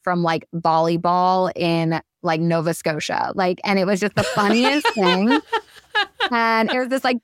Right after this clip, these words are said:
Speaker 1: Thursday night show. And, like, I was the G M at the time. So, like, you would think I would go in there and be like, "Guys, be serious." But, like,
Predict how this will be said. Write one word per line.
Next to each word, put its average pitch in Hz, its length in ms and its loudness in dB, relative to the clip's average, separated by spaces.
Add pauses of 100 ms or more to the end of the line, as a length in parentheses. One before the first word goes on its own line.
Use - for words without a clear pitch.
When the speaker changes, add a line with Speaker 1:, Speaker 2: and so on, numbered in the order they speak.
Speaker 1:
Thursday 285 460 0
night 240 380 2
show. 202 520 2
And, 226 180 2
like, 202 300 0
I 214 180 0
was 262 120 -2
the 294 100 -4
G 226 300 -2
M 180 180 2
at 180 140 -2
the 185 80 -2
time. 175 600 0 (400)
So, 254 200 0
like, 240 140 2
you 254 120 2
would 254 140 0
think 277 140 -2
I 277 60 2
would 240 120 0
go 208 120 0
in 190 180 2
there 196 100 4
and 190 100 0
be 190 80 2
like, 185 200 -2
"Guys, 180 300 0
be 185 160 -6
serious." 190 640 0
But, - 180 -2
like, 233 240 -2